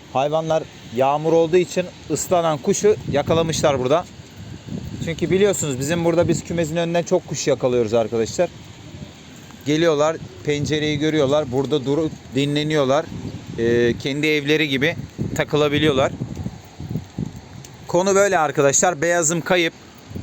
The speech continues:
Umarım kuşun kıymetini bilen birine düşmüştür.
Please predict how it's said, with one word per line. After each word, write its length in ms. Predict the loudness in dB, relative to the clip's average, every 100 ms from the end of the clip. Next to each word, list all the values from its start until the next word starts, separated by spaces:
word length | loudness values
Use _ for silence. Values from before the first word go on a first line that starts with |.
| -14 -2
Umarım 400 | 4 4 4 0 -8 -20 -18 -18 -18 -16 -18 -20 -10 -8 -4
kuşun 260 | 0 0
kıymetini 600 | 0 2 2 2 0 0 2
bilen 320 | 2 2 2
birine 320 | 2 2 0
düşmüştür. 580 | -2 -4 -4 -4 -4